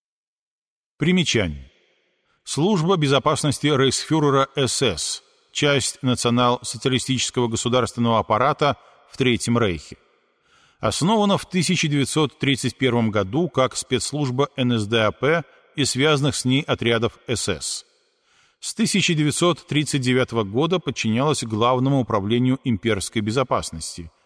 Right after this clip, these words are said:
Р С Х А. Использовалась для борьбы с политическими противниками и запугивания населения.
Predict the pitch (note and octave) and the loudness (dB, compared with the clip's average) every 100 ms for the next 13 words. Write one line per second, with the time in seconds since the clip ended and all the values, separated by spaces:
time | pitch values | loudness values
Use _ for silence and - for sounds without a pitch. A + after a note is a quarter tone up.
0 | _ B2 G#2+ - G#2+ - G#2 C2+ - _ | _ -2 -2 -2 -4 0 -2 -4 -14 _
1 | _ _ _ - - F3+ E3 D3 D#3+ - | _ _ _ -10 -2 0 0 0 0 0
2 | B2 C3 A#2+ G#2 A#2+ C#3 - _ - - | 0 0 0 0 0 0 -4 _ -14 -4
3 | B2 A2 D3 - - C3 A2+ A2 - D3+ | -2 0 -2 -2 -2 -2 0 -2 -2 -2
4 | D#3 - C#3+ C#3 - _ _ F3+ C#3+ C3+ | -2 0 0 0 -2 _ _ -2 2 0
5 | - D3 B2 A#2 A2+ G#2+ G2+ G2+ E2+ D2 | 0 -2 0 0 2 0 -2 -4 -6 -8
6 | C2 | -12